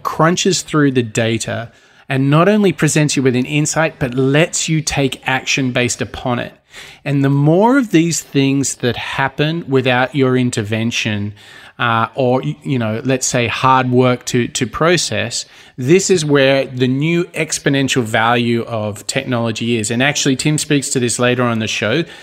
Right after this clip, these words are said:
so we have to, like, stay tuned for that. But this is really the opportunity. So when you think about that spectrum of crunching data,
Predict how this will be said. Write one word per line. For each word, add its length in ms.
so 180
we 120
have 180
to, 260
like, 200
stay 300
tuned 360
for 100
that. 340
But 220
this 240
is 180
really 520
the 160
opportunity. 640
So 140
when 160
you 80
think 320
about 300
that 180
spectrum 640
of 280
crunching 560
data, 500